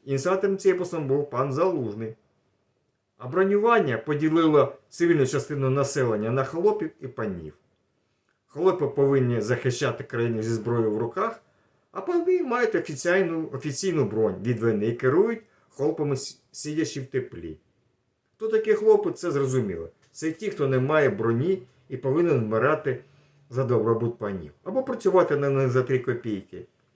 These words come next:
А пани — це ті, хто має офіційну бронь від війни і забирає на цьому шалені кошти, на крові наших полеглих героїв.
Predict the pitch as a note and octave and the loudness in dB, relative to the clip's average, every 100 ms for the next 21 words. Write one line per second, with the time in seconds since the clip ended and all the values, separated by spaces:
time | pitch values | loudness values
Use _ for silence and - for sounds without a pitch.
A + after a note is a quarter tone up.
0 | _ _ _ _ A#2+ C3 C3 B2+ B2 D3 | _ _ _ _ -12 -4 -2 -2 -4 0
1 | G#3+ A3+ - - C#3+ - G3 F3 D3 C3 | 0 -2 -8 -8 -6 -4 -4 -2 -2 0
2 | B2 C#3+ A#2+ A#2+ - B2+ A#2 F#2+ C3 C3 | 2 2 2 -2 -4 -2 -2 -2 0 0
3 | A2 G#2+ A#2 G#2 E2+ F2 A#2+ - G3+ G#3+ | -2 -2 0 0 -2 -4 -4 0 0 0
4 | F3 D#3+ D#3+ C#3+ C3 C3 C3 C3 B2 - | -2 -6 -6 -8 -4 2 2 2 -2 -6
5 | G2 - - - _ _ _ A2+ A2+ A#2 | -12 -12 -20 -20 _ _ _ -12 -6 -2
6 | C3+ F#3 D3 A#2 A2 - A2 A#2 A#2 G#2+ | 0 0 -2 -2 -4 -4 -4 0 0 0
7 | F2+ F#2+ G#2 G2 E2+ D#2 | -2 -4 -2 -4 -6 -10